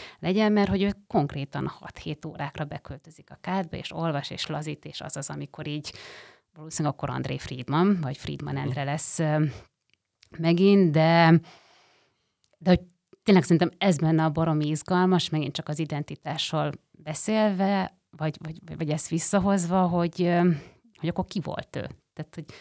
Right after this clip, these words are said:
Speaker 1: az, aki, ha lehet, akkor beköltözik hat órára a fürdőkádba, és magára zárja az ajtót, és olvas egy könyvet, vagy, vagy aki jön, megy a nagyvilágba, és, ö, és ha nagy buli van, akkor ő ott van, mindig szerez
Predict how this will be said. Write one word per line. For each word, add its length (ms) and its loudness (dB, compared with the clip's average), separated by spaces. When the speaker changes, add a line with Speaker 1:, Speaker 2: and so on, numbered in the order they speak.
Speaker 1:
az, 60 -6
aki, 200 -8
ha 100 -6
lehet, 260 -8
akkor 260 -2
beköltözik 640 0
hat 280 -8
órára 240 -6
a 40 -4
fürdőkádba, 680 -8
és 120 -4
magára 380 -6
zárja 360 -6
az 120 -4
ajtót, 440 -8
és 140 -14
olvas 340 -6
egy 160 -16
könyvet, 480 2
vagy, 420 -8
vagy 180 -2
aki 220 -2
jön, 140 2
megy 160 0
a 60 0
nagyvilágba, 640 -2
és, 320 -6
ö, 180 0
és 220 -4
ha 160 2
nagy 220 0
buli 240 -14
van, 140 -10
akkor 320 -10
ő 80 -2
ott 220 0
van, 440 2
mindig 440 -6
szerez 600 -4